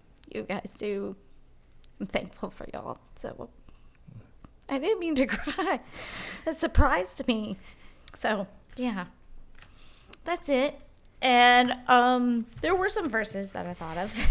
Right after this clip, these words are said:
<laughs> I'm just gonna <laughs> move right on.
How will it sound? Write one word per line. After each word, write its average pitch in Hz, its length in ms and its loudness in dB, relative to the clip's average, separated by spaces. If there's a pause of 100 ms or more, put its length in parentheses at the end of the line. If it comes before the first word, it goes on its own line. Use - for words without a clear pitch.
(220)
<laughs> - 920 -2
I'm 330 100 -4
just 294 160 -2
gonna 240 320 4
<laughs> - 1300 -4
move 285 380 0
right 208 280 0
on. 202 500 -4